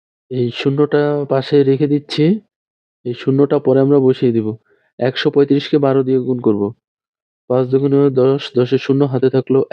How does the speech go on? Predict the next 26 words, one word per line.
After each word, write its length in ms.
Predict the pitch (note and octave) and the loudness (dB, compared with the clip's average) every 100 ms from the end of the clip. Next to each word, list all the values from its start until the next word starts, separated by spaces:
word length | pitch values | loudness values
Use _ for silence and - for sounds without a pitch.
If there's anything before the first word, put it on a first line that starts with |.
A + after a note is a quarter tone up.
| C3 | 0
এক, 80 | D#3+ - _ _ _ _ _ _ _ _ _ _ - | 0 -4 _ _ _ _ _ _ _ _ _ _ -6
তিন 80 | C3 | -2
দুগুণে 280 | C3+ C#3 C3+ | 2 2 2
ছয় 460 | - C#3 C#3 D#3 E3 | 0 0 2 2 0
আর 160 | - B2 | 0 -4
হাতে 260 | A2+ A#2+ C3 | -2 -2 0
রেখে 280 | C3 C3 C#3+ C#3+ | 0 2 0 0
সাত, 340 | - C3+ C#3+ E3 _ _ _ _ _ _ _ _ _ _ - - _ _ | -2 0 0 -2 _ _ _ _ _ _ _ _ _ _ -16 -16 _ _
দুই 160 | B2+ B2+ | 0 2
একে 260 | B2 - D#3 | 0 0 -2
দুই, 220 | C#3+ G#2+ A2+ _ _ _ _ _ _ _ | 2 -2 -2 _ _ _ _ _ _ _
তারপর 220 | A#2+ A#2+ A#2+ | -6 -2 -2
শূন্য 240 | - C3+ C#3+ | 0 2 2
দিয়ে 240 | D3 D#3+ G#3 F#3+ - | 2 2 2 -2 -2
পরের 260 | A#2 B2+ B2 | 2 2 2
গুণটা 200 | A#2+ A#2 | 0 0
করব। 180 | A2 G#2+ | 0 -2
পাঁচ 220 | G#2 A#2 - | -2 -4 -2
একে 200 | - C3+ - | -4 -4 -4
পাঁচ, 420 | B2 B2+ C3+ C#3+ - _ _ _ _ _ _ _ - | -4 -2 -4 -6 -10 _ _ _ _ _ _ _ -6
তিন 180 | A#2 B2 | -4 -2
একে 240 | B2 - B2 | -6 -4 -2
তিন, 380 | B2 B2 C3 C#3 - | 2 2 2 0 0
এক 200 | B2 A#2 | -2 0
একে 340 | B2+ - C#3+ D3+ B2+ | -4 -2 -4 -2 -2
এক। 180 | B2 | -2